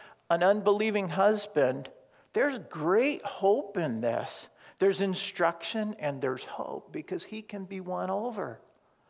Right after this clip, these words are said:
by the beautiful purity, the reverence of her life.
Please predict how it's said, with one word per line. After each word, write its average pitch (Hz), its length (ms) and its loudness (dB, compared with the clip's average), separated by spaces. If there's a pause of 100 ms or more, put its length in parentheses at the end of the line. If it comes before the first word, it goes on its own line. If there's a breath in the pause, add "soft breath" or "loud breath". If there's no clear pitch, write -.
(360)
by 190 120 -2
the 180 120 -8 (160)
beautiful 202 560 -4
purity, 202 640 0
the 139 100 4
reverence 175 680 -4 (160 soft breath)
of 131 100 -2
her 170 220 -4
life. 175 540 0